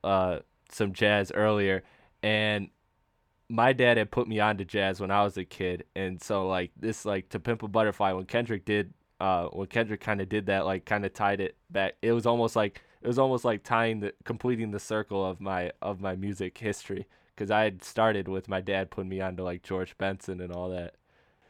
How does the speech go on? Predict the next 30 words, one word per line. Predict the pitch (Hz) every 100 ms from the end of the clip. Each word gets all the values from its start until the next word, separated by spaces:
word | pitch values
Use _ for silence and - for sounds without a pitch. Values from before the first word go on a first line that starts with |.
| _ _ _
So | 131 139 123
as | 117 120 -
far | 147 147
as, | 143 127 - -
as | 110 -
far | 151 147
as | 131 - _
the, | - 120 113 -
the | 107 107
albums | 107 107 104 104 92
go | - 101 98 92 _ _ _ _ _ _ _ - -
in | 113
the | 110
length | 104 107 101
of | 98 -
time, | 104 101 98 _
I, | 110 117 -
I | 113
agree | 110 110 101
with | 95 92
you. | 90
It's | 90 -
not | 120
a | 123
bad | 107 107 110
thing | 107 107
to | - 98
let | 101
it | 95
grow, | - 90 95 127